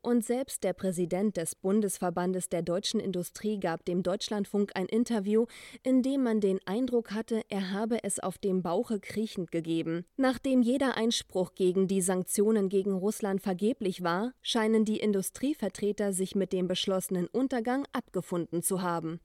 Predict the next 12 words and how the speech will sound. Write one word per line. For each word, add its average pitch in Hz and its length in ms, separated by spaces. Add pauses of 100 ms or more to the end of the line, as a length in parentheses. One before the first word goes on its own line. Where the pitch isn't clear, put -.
Olaf 208 380
Scholz 254 420
jedenfalls 208 640
bekam 196 420
ein 185 180
Fleißbienchen 214 880
für 233 120
seine 220 360
Ankündigung 262 800
noch 180 280
weiterer 220 480
Waffenlieferung 214 800